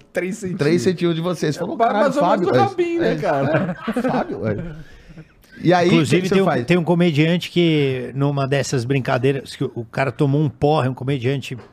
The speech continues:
Speaker 3: colega nosso de profissão, que ele é gay, e ele tomou um porre, mano, e ele foi um cara tirar foto com ele, meio playboyzinho, ele enfiou a mão no pau do cara.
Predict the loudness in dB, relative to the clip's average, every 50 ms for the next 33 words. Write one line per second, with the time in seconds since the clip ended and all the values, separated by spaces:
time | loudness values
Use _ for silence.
0 | -20 -20 _ -8 -4 -4 -2 -2 -4 -4 -4 -6 -6 -6 -8 -10 -12 -10 -12 -12
1 | -12 -10 -8 -8 -8 -8 -6 -6 -2 -2 0 -2 -2 -2 -2 -4 -4 -6 -8 -12
2 | -20 -20 -20 -20 -20 _ _ -4 -2 -2 -2 -2 -2 -2 0 2 2 0 0 -2
3 | -2 -2 0 0 0 0 0 0 -2 0 0 0 0 0 0 0 -2 -2 -2 -2
4 | 0 0 0 0 0 -2 -4 -8 -12 -6 -2 -2 0 0 -2 -2 -6 -8 -6 -4
5 | -4 -2 -4 -6 -8 -10 -12 -10 -8 -8 -8 -8 -8 -6 -6 -6 -6 -6 -6 -4
6 | -4 -2 -2 -2 -2 -2 -2 -2 -2 -2 -4 -4 -4 -4 -4 -4 -4 -4 -6 -6
7 | -6 -6 -8 -8 -8 -6 -6 -4 -4 -4 -4 -4 -4 -6 -6 -8 -6 -6 -6 -4
8 | -4 -6 -8 -8 -8 -8 -8 -8 -8 -10 -12